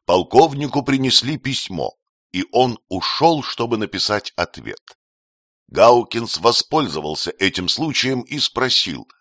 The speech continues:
"Ну, а как шли дела полковника,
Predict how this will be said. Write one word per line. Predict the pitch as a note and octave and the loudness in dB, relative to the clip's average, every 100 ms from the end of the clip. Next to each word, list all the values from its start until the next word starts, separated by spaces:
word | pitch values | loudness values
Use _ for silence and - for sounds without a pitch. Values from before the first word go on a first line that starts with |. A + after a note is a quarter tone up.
| _ _ _ _ | _ _ _ _
"Ну, | E2+ A#2 A#2+ A2+ | -2 2 2 0
а | A#2+ | -6
как | A#2+ E3+ - | -4 -4 -4
шли | - G#2 A#2 | -4 -4 -4
дела | G2 A2 A2 | -2 2 4
полковника, | A2 G#2+ - G#2+ G#2 G2 G#2 | 4 0 2 2 2 -4 -2